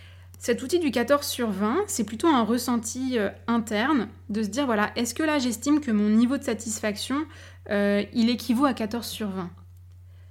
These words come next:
Parce que quatorze sur vingt, c'est quand même relativement une bonne note, c'est quelque chose de suffisant, euh, on passe la moyenne et a priori,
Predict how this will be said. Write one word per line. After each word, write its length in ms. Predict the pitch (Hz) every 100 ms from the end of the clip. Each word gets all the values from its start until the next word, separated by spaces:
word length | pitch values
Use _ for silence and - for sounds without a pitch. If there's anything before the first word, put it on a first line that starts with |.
| - - - -
Parce 120 | 202
que 60 | 240
quatorze 320 | 285 320 320
sur 180 | 277 247
vingt, 200 | 262 254
c'est 100 | -
quand 80 |
même 180 | 202 202 -
relativement 640 | 196 208 226 226 233 220
une 140 | 208
bonne 180 | 196 190
note, 300 | 202 254 311
c'est 320 | - - 226
quelque 240 | 202 202 214
chose 200 | 226 196
de 120 | 208
suffisant, 760 | 202 220 208 220 196 233 285 311 - - - -
euh, 160 | 196 202
on 100 | 214
passe 240 | 240 240
la 120 | 240
moyenne 640 | 220 220 220 226 233 220 220
et 100 | 208
a 60 | 196
priori, 720 | - 214 226 214 233 233